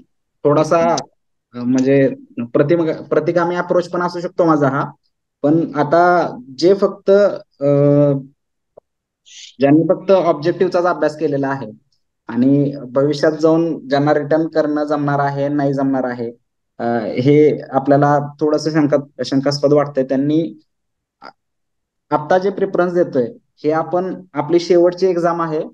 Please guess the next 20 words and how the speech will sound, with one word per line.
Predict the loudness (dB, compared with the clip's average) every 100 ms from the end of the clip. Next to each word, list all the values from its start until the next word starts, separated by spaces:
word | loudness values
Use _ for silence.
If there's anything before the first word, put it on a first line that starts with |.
| _ _ _
आणि | -2 0 0 -2 -6 _ _ _ -2
ज्या | 0
पद, | 2 0 -2 -2
जे | 0
पद | 2 0
मिळणार | 0 -2 0
आहे | 0 -2 -4
यानंतर | -4 -6 -2
आपल्याला | -2 0 -2
पद | 0 -2
मिळणार | 0 0 2 0
नाही | -2 -4 -6 -10 _ _ -6
असा | -2 0
थोडासा | 0 0 0
विचार | -2 0 -2
करून | -2 -4 -2
दिलं | -2 0
तर | 0 -2 -2
better | -2 0 -2
राहील, | -2 -4